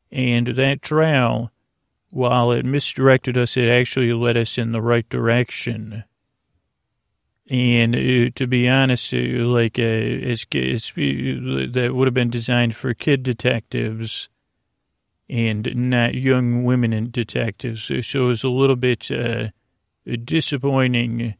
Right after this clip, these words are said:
that this was actually an easy crack, case to crack. Uh, it's so simple. Uh, in fact, I'd say childish. Uh, now, you probably want to know, is Raj still the champion, the best in show cupcaker?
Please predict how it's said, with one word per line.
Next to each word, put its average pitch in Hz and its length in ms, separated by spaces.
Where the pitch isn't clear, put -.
that 127 220
this 135 180
was 127 160
actually 127 400
an 135 60
easy 135 340
crack, 127 520
case 131 320
to 117 100
crack. 120 520
Uh, 123 440
it's 123 240
so 151 320
simple. 123 760
Uh, 123 60
in 120 880
fact, 120 320
I'd 123 180
say 127 200
childish. 117 720
Uh, 117 280
now, 120 140
you 123 200
probably 127 400
want 120 160
to 120 40
know, 117 380
is 147 440
Raj 131 440
still 147 260
the 123 100
champion, 123 600
the 120 100
best 123 340
in 127 100
show 120 340
cupcaker? 120 960